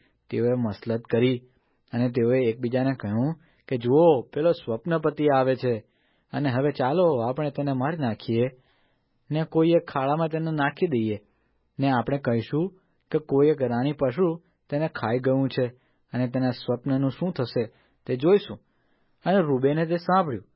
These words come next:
ને તેણે તેઓના હાથમાંથી તેને છોડાવ્યો, અને તેણે કહ્યું, "આપણે તેનો જીવ ન લેવો." તેઓના હાથમાંથી તેને છોડાવીને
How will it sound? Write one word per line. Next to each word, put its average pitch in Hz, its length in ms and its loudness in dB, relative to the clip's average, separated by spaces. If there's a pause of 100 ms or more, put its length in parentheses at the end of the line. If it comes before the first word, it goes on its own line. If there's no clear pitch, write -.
(300)
ને 131 80 -4
તેણે 139 240 0
તેઓના 139 320 0
હાથમાંથી 131 640 -2
તેને 120 240 -4
છોડાવ્યો, 113 520 -2 (480)
અને 127 140 0
તેણે 131 240 0
કહ્યું, 131 360 -2 (400)
"આપણે 127 420 0
તેનો 135 300 -2
જીવ 120 260 -2
ન 139 200 2
લેવો." 143 320 4 (640)
તેઓના 135 280 0
હાથમાંથી 131 600 -2
તેને 135 220 -2
છોડાવીને 135 600 0